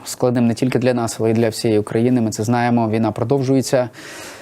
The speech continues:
Е, завдяки Господу Богу і Збройним силам України ми маємо можливість працювати в цей складний час. І ми виконуємо наші показники, наші планові показники, які ми, як і кожна організація, маємо. Цього року було заплановано шість прем'єр.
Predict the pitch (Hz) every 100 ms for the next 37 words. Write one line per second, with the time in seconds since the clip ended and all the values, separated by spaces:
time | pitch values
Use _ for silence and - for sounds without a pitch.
0 | - - - 120 120 120 123 123 123 123
1 | 127 120 131 143 165 131 - 117 123 160
2 | 143 120 147 143 139 - 139 131 131 -
3 | 139 139 131 131 127 127 123 117 139 120
4 | - - - 120 113 120 113 - - 117
5 | - 117 117 - 139 135 - - - 131
6 | 120 123 139 131 - 147 139 127 127 123
7 | 123 139 117 123 117 113 110 113 113 -
8 | - 113 113 107 113 113 117 127 120 113
9 | 113 110 110 107 107 - - 113 113 110
10 | 110 113 107 113 110 110 123 160 - -
11 | - - - - - - - 147 151 143
12 | 143 127 131 135 143 131 123 - 143 -
13 | 131 117 117 117